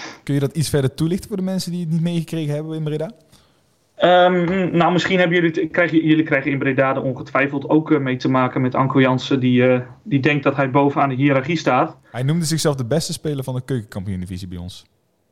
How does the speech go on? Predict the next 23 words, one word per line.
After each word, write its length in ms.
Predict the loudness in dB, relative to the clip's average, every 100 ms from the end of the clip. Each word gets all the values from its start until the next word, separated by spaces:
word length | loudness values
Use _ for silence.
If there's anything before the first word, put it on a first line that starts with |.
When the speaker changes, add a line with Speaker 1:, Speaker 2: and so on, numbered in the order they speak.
| _
Speaker 2:
Nou 200 | 0 2
ja, 120 | 0
kijk, 240 | 0 0
dan 120 | 0 0
heb 140 | -2
je 60 | -2
het 100 | 0
al. 280 | 2 0 -4 0
Eh, 240 | 0 2
hij 100 | 2
noemde 200 | 4 2
zich 140 | 4 4
ook 100 | 4
de 60 |
beste 240 | 4 2 0
speler 320 | 0 0 0
van 100 | 0
de 60 | 2
Eredivisie, 680 | 2 2 -2 0 4 4
eh, 80 | 4
bij 160 | 2 2
ons, 280 | 0 0
eh, 240 | 0 2